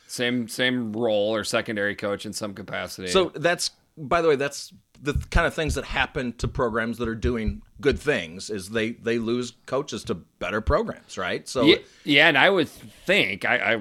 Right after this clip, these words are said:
Speaker 1: I would be willing to bet that if you've coached under Greg Schiano, you are probably well thought of in the coaching world.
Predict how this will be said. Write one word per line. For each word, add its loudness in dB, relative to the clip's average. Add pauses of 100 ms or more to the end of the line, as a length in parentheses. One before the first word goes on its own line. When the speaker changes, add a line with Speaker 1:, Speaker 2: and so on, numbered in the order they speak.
(160)
Speaker 1:
I 0
would -6
be -2
willing 2
to -6
bet 4
that 0 (160)
if -2
you've 2
coached 0
under 0
Greg 0
Schiano, -4
you 0
are 0
probably 0
well 0
thought 0
of 0
in -6
the -6
coaching -4
world. -4